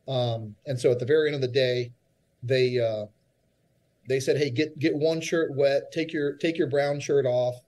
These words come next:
put 'em in both your hands, and that's what you're gonna swim in to get to the other side of the pool, these two soggy shirts."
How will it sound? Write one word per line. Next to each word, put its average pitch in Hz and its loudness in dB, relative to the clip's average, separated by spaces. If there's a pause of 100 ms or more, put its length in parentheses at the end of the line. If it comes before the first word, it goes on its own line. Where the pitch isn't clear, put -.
(140)
put 175 2
'em 170 -4
in 151 -4
both 151 2
your 147 -2
hands, 127 -4 (240)
and 120 -2
that's 139 -2
what 147 -6
you're 143 0
gonna 127 2
swim 156 -2
in 113 -4 (360)
to 139 0
get 143 2
to 139 -8
the 135 4
other 131 4
side 127 2
of 110 -2
the 107 -6
pool, 98 0
these 101 -14
two 139 -6
soggy 113 0
shirts." - -6